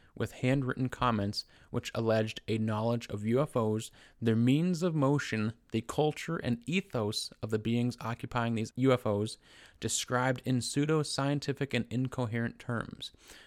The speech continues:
The writing was intended to look like three individuals passing the book around and writing their thoughts in the margins." And one thing that O N R leaves out in this part of it is that passages have the implication that one of these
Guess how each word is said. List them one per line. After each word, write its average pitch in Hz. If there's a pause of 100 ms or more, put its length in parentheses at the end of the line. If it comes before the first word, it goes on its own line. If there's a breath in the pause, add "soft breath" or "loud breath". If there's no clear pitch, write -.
(160 loud breath)
The 107
writing 123
was 123
intended 120
to 127
look 117
like 110
three 160
individuals 135 (240)
passing 131
the 131
book 123
around 107 (280 soft breath)
and 113
writing 110
their 110
thoughts -
in 101
the 101
margins." 78 (420 loud breath)
And 113
one 127
thing 127
that -
O 123
N 113
R 107
leaves 117
out 110 (200)
in 117
this 160 (280)
part 98
of 98
it 101 (280)
is 107
that 104 (320 loud breath)
passages 127 (280 soft breath)
have 120
the 123
implication 123
that 110
one 135
of 139
these 113